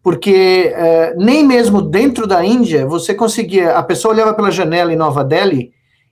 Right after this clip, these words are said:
e, de noite e via a cidade iluminada pelas piras funerárias que saíram da,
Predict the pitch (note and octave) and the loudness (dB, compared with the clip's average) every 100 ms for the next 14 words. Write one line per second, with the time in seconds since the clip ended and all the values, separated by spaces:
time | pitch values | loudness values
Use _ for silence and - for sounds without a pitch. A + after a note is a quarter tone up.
0 | - E3+ E3+ C3 C#3 D#3 A3 A3+ A3+ - | -8 -6 -6 -8 -4 0 0 0 -4 -12
1 | - _ E3+ F3 C#3+ B3 A#3+ A#3 G3 G3+ | -14 _ -6 -6 -2 0 0 -2 -4 -2
2 | G#3 G#3 G3 C#4+ C4 G3 F#3 A3 A3+ A3+ | -2 -4 0 2 2 2 0 0 0 0
3 | G#3+ - - G#3+ A#3 A#3 - A#3 A#3 F#3 | -4 -6 -10 -4 0 0 0 0 2 2
4 | G#3 A3+ A3+ - A3+ A#3 A#3 _ _ - | 2 0 -2 -6 -6 -6 -8 _ _ -14
5 | - A3 G3+ A#3 D4 C#4 G3+ D3 C#3+ B2+ | -6 -2 0 2 2 2 0 -2 -2 -4